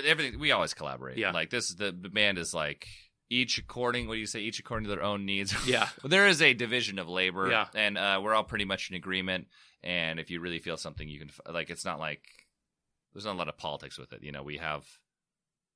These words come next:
Speaker 1: we, we, we work together, you know, uh, Jake, myself, and Beej. There's just collaboration, or if you really hate something, you can really, really veto it, but you gotta have a good reason.
Speaker 2: You know, I talked to a lot of bands who tell me that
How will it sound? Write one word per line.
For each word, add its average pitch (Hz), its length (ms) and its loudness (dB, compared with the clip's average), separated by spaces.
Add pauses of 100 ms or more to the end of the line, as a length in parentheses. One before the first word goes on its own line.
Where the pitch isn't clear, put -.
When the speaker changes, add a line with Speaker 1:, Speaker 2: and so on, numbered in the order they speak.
(220)
Speaker 1:
we, 80 180 -8
we, 78 260 -6
we 98 140 -4
work 90 200 -4
together, 69 340 -6
you 76 80 -6
know, 76 140 -6
uh, 73 320 -6
Jake, 80 320 -4
myself, 76 380 -6
and 69 120 -14
Beej. 69 240 -8 (260)
There's 67 220 -16
just - 220 -12 (200)
collaboration, 67 680 -6
or 65 240 -10
if - 120 -18
you 73 140 -8
really 73 200 -6
hate 73 240 -10
something, 69 260 -14
you 64 100 -16
can 64 320 -18
really, 67 280 -10
really 65 240 -14
veto 64 360 -16
it, 58 120 -18
but 62 100 -20
you 64 60 -20
gotta 65 140 -16
have - 80 -20
a - 20 -20
good 120 160 -18
reason. 120 340 -20
Speaker 2:
You 120 160 2
know, 113 60 6
I - 40 8
talked 131 200 -2
to 120 60 0
a - 20 2
lot 110 120 4
of 104 60 -2
bands 107 220 -2
who - 40 -8
tell 104 180 -4
me 101 200 0
that 98 180 -6